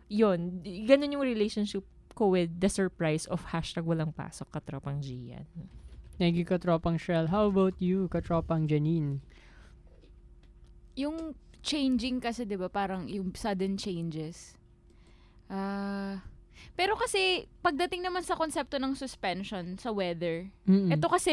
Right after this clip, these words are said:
Speaker 3: yun yung konsepto ng may signals kasi na alam, nagigets mo na. So, you kind of, you're, you're kind of prepared for it.
Speaker 1: Mm-mm.
Speaker 3: Kasi,
Speaker 1: Umuulan na ng malakas,
Speaker 3: so na, kasi
Speaker 1: may
Speaker 3: na,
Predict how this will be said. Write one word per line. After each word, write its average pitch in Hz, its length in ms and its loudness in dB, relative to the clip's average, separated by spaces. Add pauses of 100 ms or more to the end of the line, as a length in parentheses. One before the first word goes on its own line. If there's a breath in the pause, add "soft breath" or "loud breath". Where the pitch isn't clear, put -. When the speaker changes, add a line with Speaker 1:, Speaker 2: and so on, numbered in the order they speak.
Speaker 3:
yun 339 380 0
yung 381 120 0
konsepto 320 460 2
ng 262 160 6
may 254 220 4
signals 220 640 2
kasi 190 380 -2
na 202 180 0
alam, 226 260 4
nagigets 220 640 4
mo 220 80 2
na. 208 80 4
So, 226 140 4
you 247 160 4
kind 247 340 4
of, 254 180 4 (400 soft breath)
you're, 277 240 6
you're 277 240 0
kind 247 380 2
of 240 100 2
prepared 165 540 -4
for - 180 -8
it. 165 220 -6 (380 loud breath)
Speaker 1:
Mm-mm. 185 240 -4
Speaker 3:
Kasi, 208 180 8
Speaker 1:
Umuulan 247 380 12
na 233 80 8
ng 226 100 6
malakas, 277 400 4
Speaker 3:
so 392 60 2
na, 392 100 6 (280)
kasi 415 200 0
Speaker 1:
may 392 80 2
Speaker 3:
na, 370 100 6